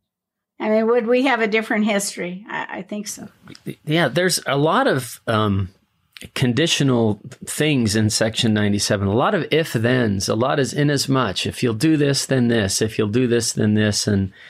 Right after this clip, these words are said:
Speaker 2: I, and I guess some of them, they,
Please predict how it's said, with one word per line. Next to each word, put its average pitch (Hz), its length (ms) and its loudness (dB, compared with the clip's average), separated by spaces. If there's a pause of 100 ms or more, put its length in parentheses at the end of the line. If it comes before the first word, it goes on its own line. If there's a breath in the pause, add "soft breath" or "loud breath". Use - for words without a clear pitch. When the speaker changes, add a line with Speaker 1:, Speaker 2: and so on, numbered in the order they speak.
(240 loud breath)
Speaker 2:
I, 107 80 0
and 110 320 0
I 104 80 2
guess 127 420 0 (280)
some 135 260 2
of 120 80 2
them, 117 140 2
they, 104 300 0